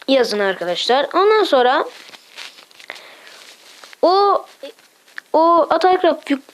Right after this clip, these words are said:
yükleyi yazdığınız zaman, e, şey, bir tane seçenek çıkacak. O seç-, bir sürü seçenek çıkıyor zaten.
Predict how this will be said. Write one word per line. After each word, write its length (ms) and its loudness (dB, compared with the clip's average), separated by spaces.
yükleyi 520 2
yazdığınız 540 2
zaman, 440 2
e, 300 4
şey, 420 2
bir 60 0
tane 220 2
seçenek 480 2
çıkacak. 460 -2
O 100 4
seç-, 340 0
bir 120 0
sürü 200 0
seçenek 500 0
çıkıyor 300 -6
zaten. 400 -2